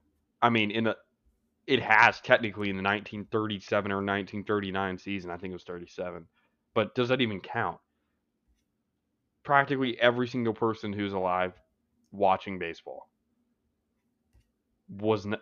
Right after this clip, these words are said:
not alive when that happened. So I really don't think it, it, and that was so long ago. The game has changed so much. They were just exiting the dead ball era, which ended in nineteen twenty.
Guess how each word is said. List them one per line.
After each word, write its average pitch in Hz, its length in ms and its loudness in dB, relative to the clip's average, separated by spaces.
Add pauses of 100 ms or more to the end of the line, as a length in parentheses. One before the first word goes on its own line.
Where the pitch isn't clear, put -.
(140)
not 110 340 2
alive 87 480 0 (800)
when 104 140 -4
that 90 160 0
happened. - 380 -10 (300)
So 101 460 4
I 104 200 2
really 131 240 4
don't 117 200 4
think 110 240 -4 (680)
it, 107 180 0 (100)
it, 113 200 2 (220)
and 156 280 0 (160)
that 139 140 6
was 127 120 2
so 123 140 2
long 113 280 4
ago. 107 260 4
The 101 80 -4
game 107 220 -2
has 107 100 -8
changed 101 300 -6
so 104 200 0
much. 95 420 -2 (1700)
They 110 100 4
were 110 140 4
just 110 400 0
exiting 107 460 0
the 90 120 -2
dead 92 260 0
ball 90 220 0
era, 87 280 -2
which 90 180 -10
ended 90 260 -10
in 85 60 -14
nineteen 85 380 -14
twenty. 85 480 -10